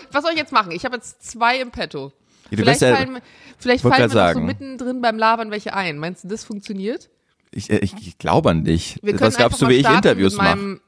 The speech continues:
Speaker 1: mit meinem, äh, mit meinem, nicht Brüllmoment, sondern eigentlich ist es so mein Lowlight der Woche.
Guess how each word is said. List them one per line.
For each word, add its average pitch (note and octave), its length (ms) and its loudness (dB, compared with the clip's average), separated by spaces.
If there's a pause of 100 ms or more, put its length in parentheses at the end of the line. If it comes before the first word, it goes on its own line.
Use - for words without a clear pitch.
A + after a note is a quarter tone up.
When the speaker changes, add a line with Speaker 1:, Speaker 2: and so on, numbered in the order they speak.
Speaker 1:
mit F#3+ 220 -10
meinem, F#3+ 540 -4
äh, E3+ 560 0 (800)
mit F3 100 -16
meinem, F3+ 580 -12 (440)
nicht - 260 -8
Brüllmoment, A#3 580 -4
sondern F#3+ 300 -4
eigentlich F#3+ 320 -4
ist G3 140 -10
es G3 100 -8
so G3 80 -6
mein F3 140 -4
Lowlight F#3 440 4
der D3+ 100 -6
Woche. F#3 300 -8